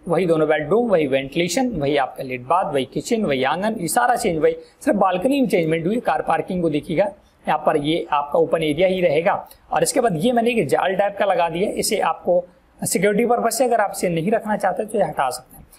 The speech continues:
इसके बाद आगे का पूरा ये balcony आप इस्तेमाल कर पाएंगे, बड़ा सा balcony। आप यहाँ पर ग्रीन, green area लगा सकते हैं, grass वगैरह लगा सकते हैं। और आगे का जो लुक है ना, वो देखिए कि मैंने यहाँ पर एक panel दिया है और इसका देखिए ग्रिल का डिजाइन है, साइड में इधर भी आप डिजाइन।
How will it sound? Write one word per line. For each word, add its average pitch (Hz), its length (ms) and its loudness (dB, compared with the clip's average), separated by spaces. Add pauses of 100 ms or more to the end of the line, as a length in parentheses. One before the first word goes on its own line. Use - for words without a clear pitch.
(140)
इसके 226 140 0
बाद 262 140 2
आगे 214 320 2
का 294 100 0
पूरा 247 380 2
ये 269 120 4
balcony 160 520 2
आप 185 200 0
इस्तेमाल 139 340 0
कर 151 100 0
पाएंगे, 156 380 -4
बड़ा 143 340 -2
सा 160 420 -2 (260)
balcony। 135 440 0
आप 131 180 -4
यहाँ 151 120 -2
पर 147 80 2
ग्रीन, 151 420 -2
green 208 300 2
area 190 220 2
लगा 170 220 2
सकते 175 300 -6
हैं, 165 220 -2
grass 147 260 -2
वगैरह 147 220 4
लगा 139 200 2
सकते - 280 -6
हैं। 185 80 -6 (300)
और 180 100 4
आगे 226 200 2
का 277 100 0
जो 233 140 2
लुक 185 280 0
है 170 140 -4
ना, 170 300 -2 (380)
वो 233 60 2
देखिए 233 180 2
कि 240 100 2
मैंने 254 160 2
यहाँ 233 100 0
पर 247 100 0
एक 240 120 0
panel 208 480 2
दिया 214 220 2
है 233 320 -2 (240)
और 165 120 2
इसका 180 200 0
देखिए 175 260 0
ग्रिल 208 260 0
का 226 80 2
डिजाइन 196 460 0
है, 214 120 -2
साइड 170 360 0
में 175 160 -2
इधर 175 200 2
भी 185 120 2
आप 185 120 2
डिजाइन। 160 360 0